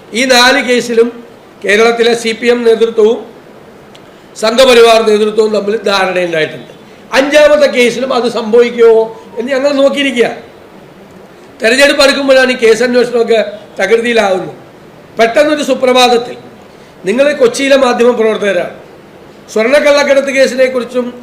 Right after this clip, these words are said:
ലൈഫ് മിഷനെക്കുറിച്ചും ഏറ്റവും കൂടുതൽ ഇൻഫർമേഷൻ കേന്ദ്ര ഏജൻസികളിൽ നിന്ന് കിട്ടിക്കൊണ്ടിരുന്ന നിങ്ങൾക്കാണ്. But one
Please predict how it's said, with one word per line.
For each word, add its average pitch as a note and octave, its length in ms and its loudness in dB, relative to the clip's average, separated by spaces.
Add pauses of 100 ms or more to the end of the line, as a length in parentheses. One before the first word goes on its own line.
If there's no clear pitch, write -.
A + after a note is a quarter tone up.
ലൈഫ് G#3 240 0
മിഷനെക്കുറിച്ചും A#3+ 640 -4 (440)
ഏറ്റവും D4+ 480 -2
കൂടുതൽ B3+ 280 -2 (120)
ഇൻഫർമേഷൻ A3 600 -2 (720)
കേന്ദ്ര C#4+ 400 2 (180)
ഏജൻസികളിൽ A#3+ 600 0
നിന്ന് A#3 220 -2
കിട്ടിക്കൊണ്ടിരുന്ന A#3+ 680 -4
നിങ്ങൾക്കാണ്. F#3+ 400 -6 (1120)
But G#3 100 -2 (160)
one A#3+ 140 0